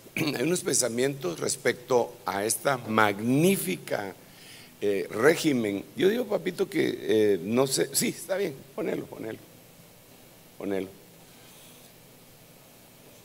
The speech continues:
Sí, te lo agradezco. Vamos a ver, solo que aquí me van a conocer la contraseña, pero no hay problema. Ahí está. Padre, en el nombre de Jesús estamos solicitando tu auxilio, tu ayuda.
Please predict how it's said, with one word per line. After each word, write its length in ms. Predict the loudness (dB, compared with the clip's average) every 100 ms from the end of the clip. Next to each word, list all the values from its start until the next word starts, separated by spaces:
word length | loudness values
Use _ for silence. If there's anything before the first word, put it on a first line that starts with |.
| -20 -20 -20 -20 -20 -20 -20 -20 -20 -8
Sí, 180 | -4 -4 -4 -20 -2
te 100 | 2
lo 100 | 4
agradezco. 480 | 4 6 6 4 -4 -18 -20 -20 -18 0
Vamos 260 | 2 4 6
a 60 |
ver, 280 | 6 6 2 -8 -20 -20 -20
solo 260 | -6 0 0
que 100 | -2
aquí 140 | -2
me 100 | 0
van 140 | 2 2
a 60 |
conocer 380 | 0 -2 -2 0
la 120 | 0
contraseña, 680 | -2 -4 -4 -4 -2 -2 -2 -4
pero 140 | -4
no 100 | -4
hay 80 | -4
problema. 300 | -4 -6 -8 -12 -20 -20 -20 -20 -20 -20 -20 -20 -20 -20 -18 -12
Ahí 80 |
está. 160 | -10 -10 -14 -20 -20 -20 -20 -20 -20 -20 -20 -20 -4 12
Padre, 340 | 12 12 8
en 80 | 4
el 100 | 4
nombre 280 | 4 4 2
de 60 |
Jesús 380 | 2 0 2 0
estamos 420 | 0 0 2 2
solicitando 1120 | 2 2 2 2 0 0 0 2 4 2 0 -4
tu 180 | -2
auxilio, 680 | -2 0 2 2 2 2 0
tu 180 | 0 0
ayuda. 640 | 2 2 4 6 6 2